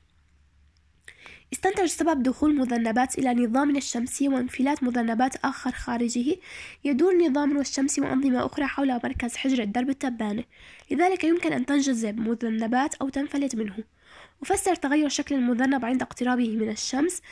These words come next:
لأن الرياح الشمسية تمكن المذنب من تشكيل هالة وذلين غباري أيوني يعمل على نثر الضوء فيغدو المذنب مرئيا متوهجا. ثانياً، فرضية نشوء المذنبات. اقرأ وأحلل ثم أجيب.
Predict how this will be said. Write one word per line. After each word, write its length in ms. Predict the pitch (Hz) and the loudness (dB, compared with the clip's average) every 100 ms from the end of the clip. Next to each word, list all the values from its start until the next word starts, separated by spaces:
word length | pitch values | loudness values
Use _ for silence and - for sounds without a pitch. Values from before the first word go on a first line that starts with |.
| - - - | -20 -20 -6
لأن 260 | 330 370 | -2 2
الرياح 260 | 294 302 311 | 2 2 0
الشمسية 440 | - 262 247 277 | -2 0 0 -2
تمكن 420 | 262 269 285 339 302 | 0 0 0 0 2
المذنب 400 | 254 254 269 254 | 2 2 2 2
من 180 | 269 | 2
تشكيل 400 | 262 - - 277 | 0 -6 0 0
هالة 260 | 247 269 269 - | 2 2 0 0
وذلين 400 | 226 226 254 311 | 0 2 0 0
غباري 480 | 254 240 269 285 - | -2 0 2 0 0
أيوني 460 | 214 233 262 381 - - - 339 | -2 2 2 2 -2 -18 -8 0
يعمل 260 | 339 320 | 2 2
على 220 | 247 240 233 | 2 2 0
نثر 300 | 277 - 247 | -2 -2 0
الضوء 320 | 226 285 - | 2 0 0
فيغدو 360 | 269 285 269 | 0 2 4
المذنب 500 | 247 220 226 247 277 | 2 0 0 0 2
مرئيا 380 | 240 226 - 277 | 0 -2 -2 0
متوهجا. 640 | 277 269 214 202 208 208 214 _ _ _ _ - - - - - _ - | 0 0 -4 -6 -8 -8 -10 _ _ _ _ -20 -20 -20 -20 -20 _ 2
ثانياً، 380 | 359 330 320 359 | 4 6 4 2
فرضية 580 | 285 269 262 339 359 302 | 2 2 4 4 2 2
نشوء 360 | 262 - 302 | 0 2 2
المذنبات. 760 | 294 277 254 233 202 208 - - - _ _ _ _ _ _ _ _ - - - - _ _ _ _ _ - | 2 2 2 0 -2 -4 -8 -14 -20 _ _ _ _ _ _ _ _ -20 -20 -20 -20 _ _ _ _ _ -6
اقرأ 400 | - 370 349 - | -4 0 0 0
وأحلل 500 | - - 302 311 320 | -4 -2 2 2 2
ثم 220 | - 285 | 0 -2
أجيب. 420 | - 254 220 208 | 0 -2 -2 -6